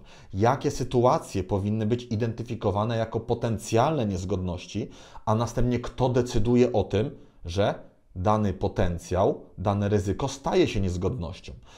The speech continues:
Powinniśmy, nie powinniśmy tej odpowiedzialności zrzucać na użytkownika, na osobę realizującą dany proces,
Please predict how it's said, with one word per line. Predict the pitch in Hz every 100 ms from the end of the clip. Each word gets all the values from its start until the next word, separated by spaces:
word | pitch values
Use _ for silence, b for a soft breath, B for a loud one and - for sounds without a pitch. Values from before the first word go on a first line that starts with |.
| B -
Powinniśmy, | 92 117 127 127 92
nie | 104 110
powinniśmy | 123 160 349 190 - 117 107
tej | 120 -
odpowiedzialności | - 120 110 107 104 110 131 - 123 120 B B - 92
zrzucać | 95 92 135 131 110
na | 117 120 -
użytkownika, | 107 110 113 - 113 101 120 135 135 85 - b b b b
na | 98 104 104 -
osobę | 107 104 123 120 117
realizującą | 113 110 110 101 107 110 139 135 107 90
dany | 104 98 95
proces, | 104 98 92 82 -